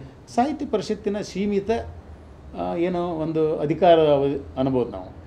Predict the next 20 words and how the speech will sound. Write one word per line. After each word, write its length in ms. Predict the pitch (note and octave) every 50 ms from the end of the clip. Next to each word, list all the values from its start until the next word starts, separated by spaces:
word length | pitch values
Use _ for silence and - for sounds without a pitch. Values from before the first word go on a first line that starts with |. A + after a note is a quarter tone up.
| C#3+ - - - - -
ಅದರಲ್ಲಿ 220 | A#3+ D4 D#4+ D4+
ನಮಗೇನು 580 | C4+ A3+ G#3 G3 F#3 F3 G3 G#3+ A3 G3+ F#3+ -
ಸಂಪನ್ಮೂಲಗಳದೋ 760 | D#3 D#3 D#3 D3 E3+ D#3+ D#3+ D#3 D3+ D3 C#3 C#3 D3 G3
ಅದರಲ್ಲಿ 360 | G#3 F3 D3+ D#3 E3 G3+ G3+ F3+
ನಾವು 200 | D#3 D3+ C#3+ C3+
ಜಾನಪದಕ್ಕೂ 580 | A2+ B2 B2+ C#3+ D#3+ D3+ E3 D#3+ D#3+ D#3 D#3
ಕೂಡ, 180 | D3 - F3 G#3+
ಆ, 960 | A3+ E3 B2+ - - - - - C#3+ C3+ - - - - D#3+ E3 - F#2 - -
ಹೆಚ್ಚು 540 | C#3 D#3 D3+ - - E3+ D#3+ D3+ C#3+ - - - - - -
ಅವಕಾಶವನ್ನು 480 | C3 C3 B2+ D3+ C#3 C3 - C3 B2 A#2+
ಕೊಡ್ತಾ 260 | - B2+ C3+ C3 G#3+
ಇದ್ದೀವಿ. 400 | E3 B2 G2 G2+ A2+ E3 A3+ - - - - - - -
ತಾವು 140 | G#2 G#2 G2
ಹೇಳ್ದಂಗೆ 520 | A#2 D3 D#3 E3+ G#3 A3 G3+ F3+ F#3 G3+ - - - - - - -
ಈಗ 120 | F#3+ F3+ D3
ಜಾನಪದ 380 | D#3+ D#3+ E3+ E3+ E3 F#3+ F3+ F3+ F3+ -
ಕಲೆಗಳಿಗೆ 720 | D#3+ D#3 D3+ E3 E3+ F3+ F3 E3 D3 C#3+ D3 D3 D3 - - - - - - - - - - -
ಗ್ರಾಮೀಣ 400 | A#2+ C3 C3+ D3 E3 F#3+ G3 F#3+
ಭಾಗದಲ್ಲಿ 420 | D#3+ E3 E3+ E3+ D#3+ D#3+ D#3 D3+
ಕೂಡ 180 | - E3+ E3